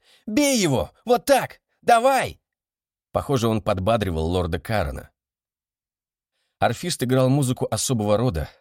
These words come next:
звеня сталью о сталь и шаг за шагом тесня лорда Лео. Толпа разделилась надвое, и приветственные крики смешивались с руганью.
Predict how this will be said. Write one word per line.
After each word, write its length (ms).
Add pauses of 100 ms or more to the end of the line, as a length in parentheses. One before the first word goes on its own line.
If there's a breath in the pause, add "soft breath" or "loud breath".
(120)
звеня 340
сталью 440
о 60
сталь 420 (260 soft breath)
и 80
шаг 240
за 140
шагом 400
тесня 500
лорда 360
Лео. 420 (520)
Толпа 380
разделилась 560
надвое, 480 (260 loud breath)
и 100
приветственные 600
крики 360
смешивались 720
с 100
руганью. 500